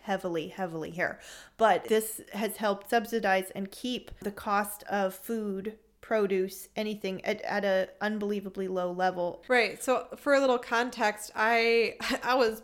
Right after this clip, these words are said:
Speaker 2: poor before I came to Germany and poor afterwards, right? But when I was living in Chicago in grad school, like I said, I was paying my way through, so I didn't really have any money to play with.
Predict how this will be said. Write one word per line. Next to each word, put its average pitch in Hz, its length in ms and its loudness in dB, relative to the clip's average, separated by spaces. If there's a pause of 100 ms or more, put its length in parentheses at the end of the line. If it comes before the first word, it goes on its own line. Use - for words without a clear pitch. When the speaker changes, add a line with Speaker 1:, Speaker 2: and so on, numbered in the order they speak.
Speaker 2:
poor 339 180 2
before 311 320 2
I 330 60 8
came 339 240 0
to 294 80 -6
Germany 359 420 0
and 202 100 -2
poor 285 280 6
afterwards, 202 580 2
right? 247 240 4
But 240 160 2
when 254 100 2
I 247 60 6
was 254 140 2
living 262 180 4
in 262 80 0
Chicago 220 480 0
in 202 160 -4
grad 294 300 2
school, 277 260 0
like 208 160 0
I 202 60 -4
said, 226 240 0
I - 20 2
was 214 140 -4
paying 226 200 -2
my 214 120 -2
way 208 140 -2
through, 247 360 2
so 247 140 -4
I 208 80 0
didn't 214 220 -6
really 202 180 -6
have 202 180 -8
any 185 220 -6
money 202 280 -6
to 202 60 -6
play 202 240 -4
with. 190 200 -4